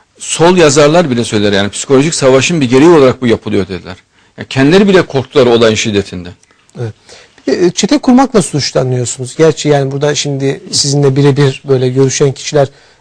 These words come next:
Speaker 2: e, bu tarz iddiaları pek, e, yani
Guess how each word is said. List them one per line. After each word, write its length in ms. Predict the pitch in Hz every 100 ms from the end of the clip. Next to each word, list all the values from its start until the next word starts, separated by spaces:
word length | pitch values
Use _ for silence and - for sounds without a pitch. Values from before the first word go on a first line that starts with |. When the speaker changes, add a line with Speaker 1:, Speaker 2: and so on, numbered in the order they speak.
| _
Speaker 2:
e, 200 | 143 143
bu 60 | 147
tarz 280 | 151 131
iddiaları 440 | 170 135 139 139 131
pek, 220 | 139 135 - 165
e, 80 | 107 78 80 - 110 113 - -
yani 320 | 135 123 131